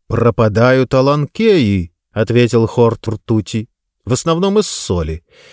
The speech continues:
Не настолько много и часто, чтобы мы ввели туда войска,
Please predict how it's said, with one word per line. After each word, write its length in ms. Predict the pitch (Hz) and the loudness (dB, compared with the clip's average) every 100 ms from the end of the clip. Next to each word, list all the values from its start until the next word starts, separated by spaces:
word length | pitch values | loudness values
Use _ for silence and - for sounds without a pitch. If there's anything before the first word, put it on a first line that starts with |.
| _ _ _ | _ _ _
Не 160 | 110 143 | -4 0
настолько 580 | 151 - 170 160 139 | 0 0 0 0 0
много 360 | 135 139 139 131 | 0 0 0 0
и 100 | 127 | 0
часто, 440 | - 233 202 - | 0 0 0 -4
чтобы 320 | 107 - 104 107 | -4 0 0 2
мы 160 | 110 | 2
ввели 440 | 101 95 123 117 113 | 0 -2 0 0 0
туда 320 | 113 110 110 | -2 0 2
войска, 580 | 131 131 - 110 90 | 2 0 -4 -4 -2